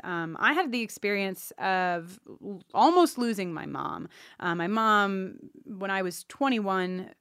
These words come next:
twenty-two, um, she got really, really sick. And without going into too much detail, was in I C U. We all said our goodbyes to her.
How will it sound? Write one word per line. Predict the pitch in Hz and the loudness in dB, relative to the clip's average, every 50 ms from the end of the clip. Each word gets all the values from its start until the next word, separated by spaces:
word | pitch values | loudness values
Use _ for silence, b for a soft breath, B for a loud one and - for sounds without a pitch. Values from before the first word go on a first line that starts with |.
| - - - - | -20 -20 -20 -14
twenty-two, | - - 214 202 196 - - - 190 190 190 196 196 208 240 - _ - | -10 -6 -6 -6 -6 -6 -6 -4 -4 -2 -2 -4 -4 -6 -10 -14 _ -10
um, | - 202 190 180 175 170 165 170 | -6 -4 -4 -4 -4 -4 -6 -8
she | 170 - - 185 | -8 -10 -12 -6
got | - 196 185 180 - - | -2 0 2 2 0 -2
really, | 202 208 226 254 262 254 254 | -4 -2 0 2 2 4 4
really | 233 226 220 214 | 4 2 2 0
sick. | - - - 185 180 180 - b b b b b - | -2 -4 -4 -4 -4 -4 -6 b b b b b -4
And | 202 | 2
without | 214 240 247 247 226 | 6 8 8 8 8
going | 233 226 226 | 4 2 2
into | 220 208 190 | 0 -2 -4
too | - - 196 | -6 -6 -6
much | 190 180 - - | -6 -6 -8 -10
detail, | - 175 170 - - 175 170 165 165 160 b b b b b | -10 -12 -8 -6 -4 -2 -2 -2 -2 -4 b b b b b
was | - 214 226 220 196 | 0 2 2 2 2
in | - 247 240 | 0 0 2
I | 233 208 208 196 | 2 2 2 0
C | - - - | -2 -4 -8
U. | 185 180 170 165 160 160 156 | -6 -6 -4 -4 -4 -4 -6
We | 160 165 180 202 202 - | -6 -6 -4 -2 0 0
all | 190 180 185 | 0 0 0
said | - - - 175 165 | -2 -2 -2 -2 -2
our | 151 156 156 156 165 | 0 -2 -2 -2 -4
goodbyes | 165 - 160 147 - 156 151 151 151 160 - - | -6 -8 -6 -4 -2 -2 -2 -2 -4 -6 -10 -12
to | - 165 | -14 -14
her. | - - 92 - - | -12 -10 -10 -10 -12